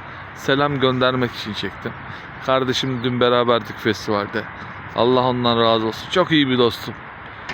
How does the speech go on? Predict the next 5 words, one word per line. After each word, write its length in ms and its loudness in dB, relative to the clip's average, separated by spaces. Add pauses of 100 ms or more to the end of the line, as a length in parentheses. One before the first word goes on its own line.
(380)
Yani 160 0
kaybetmeyeceğim 880 4
dostlarından 640 2
bir 60 0
tanesi. 500 0